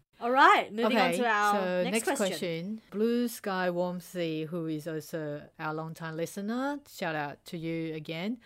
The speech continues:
Speaker 2: Thank you for your <laughs> continuous
Speaker 1: Yeah.
Speaker 2: support. They ask,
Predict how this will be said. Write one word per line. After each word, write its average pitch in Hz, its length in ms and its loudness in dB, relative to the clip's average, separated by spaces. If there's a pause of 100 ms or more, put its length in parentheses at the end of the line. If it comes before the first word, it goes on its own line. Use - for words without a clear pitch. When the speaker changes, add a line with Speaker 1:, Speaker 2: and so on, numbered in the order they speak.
Speaker 2:
Thank 170 280 -6
you 185 80 0
for 190 120 0
your 202 140 4
<laughs> - 160 0
continuous 208 580 4
Speaker 1:
Yeah. 208 200 0
Speaker 2:
support. 202 320 2 (440)
They 190 140 0
ask, 214 420 2